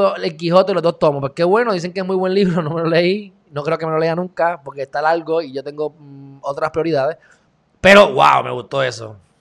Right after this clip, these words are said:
Si los perros ladran, es señal de que cabalgamos, Sancho.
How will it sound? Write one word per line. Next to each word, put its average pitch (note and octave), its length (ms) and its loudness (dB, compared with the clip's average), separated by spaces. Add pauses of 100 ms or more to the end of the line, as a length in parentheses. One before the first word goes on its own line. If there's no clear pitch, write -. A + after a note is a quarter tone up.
(120)
Si - 320 -14
los A#2 120 -8
perros B2+ 320 -6
ladran, A#2 500 -4 (760)
es C3 160 -12
señal A#2+ 440 -8
de A#2+ 120 -6
que A#2 120 -12
cabalgamos, A2+ 720 -6
Sancho. A2 800 -14